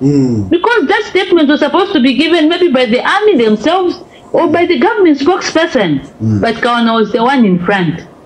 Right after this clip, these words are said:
Speaker 2: So I want him to hear this if he's listening. Kawana, no Zambian can trust you. You have a criminal mind and you're not worthy representing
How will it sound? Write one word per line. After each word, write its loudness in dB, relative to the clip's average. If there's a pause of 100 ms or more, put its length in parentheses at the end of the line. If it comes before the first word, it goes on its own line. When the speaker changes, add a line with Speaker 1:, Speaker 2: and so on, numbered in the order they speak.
(300)
Speaker 2:
So 0
I 2
want 0
him 2
to 2
hear 0
this 0
if 0
he's 2
listening. 0 (480)
Kawana, 2
no 2
Zambian 2
can 2
trust -4
you. 2
You 4
have -2
a -2
criminal 0
mind 0
and 2
you're 2
not 2
worthy 2
representing 0